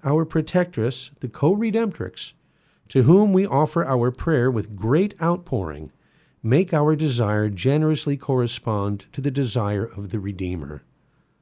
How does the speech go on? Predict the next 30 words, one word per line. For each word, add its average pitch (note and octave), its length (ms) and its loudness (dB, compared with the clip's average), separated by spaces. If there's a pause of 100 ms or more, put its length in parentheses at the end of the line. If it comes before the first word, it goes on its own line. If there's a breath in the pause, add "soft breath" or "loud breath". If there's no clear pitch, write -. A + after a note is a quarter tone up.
(180)
Amen. E2+ 460 -6 (1000)
Our G2+ 140 -2
Lady, D3+ 540 2 (480 soft breath)
co-redemptrix C#3+ 1000 2
and G2 160 -4
mediatrix G#2+ 680 -2
of F#2 140 -8
all G#2+ 200 0
graces, G#2+ 800 -2 (720)
pray F2+ 180 -4
for - 160 -14 (120)
us." - 260 -14 (1900)
And B2+ 260 0
speaking F3 460 2
of G#2+ 100 -2
Our G#2+ 140 0
Lady, G2+ 260 -2
I C3+ 140 0
said E3 280 0
last B2+ 360 -2
week D3+ 360 0 (520)
that, G#2+ 360 -6
uh, G2+ 160 -2
you G#2+ 160 -4
know, G#2 100 -2
I, G#2 180 -4
I A2 40 -4
talked B2 280 -2
about G#2+ 200 -4
how G2+ 260 -6